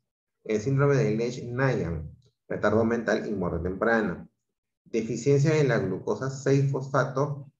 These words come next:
deshidrogenasa, ¿no? Es una reacción anémica grave. El daltonismo, ¿ya? Es la incapacidad de distinguir, en este caso,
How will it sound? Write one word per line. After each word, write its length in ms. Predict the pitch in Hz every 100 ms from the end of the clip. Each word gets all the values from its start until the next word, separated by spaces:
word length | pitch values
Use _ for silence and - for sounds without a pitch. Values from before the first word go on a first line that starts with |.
| _
deshidrogenasa, 1300 | 110 127 147 139 135 139 135 110 110 117 - 71 - _ _ _ _ _ _ _ _ _ _ _ _ _ _ _ _ - _ _ _ _
¿no? 220 | 139 -
Es 220 | 107 104
una 160 | 117 117
reacción 340 | 107 - 117 107
anémica 580 | 95 95 92 85 78 78
grave. 560 | 92 101 90 71 - - _ _ _ _ _ _ _ - -
El 160 | 147
daltonismo, 960 | 143 147 165 180 202 135 123 165 233 - _
¿ya? 320 | 113 113 110 127
Es 160 | 139 139
la 40 |
incapacidad 680 | 175 170 - 156 151 123 117
de 120 | 127 123
distinguir, 600 | 127 - 104 104 113 117
en 120 | 95
este 220 | 90 107
caso, 500 | - 101 101 117 123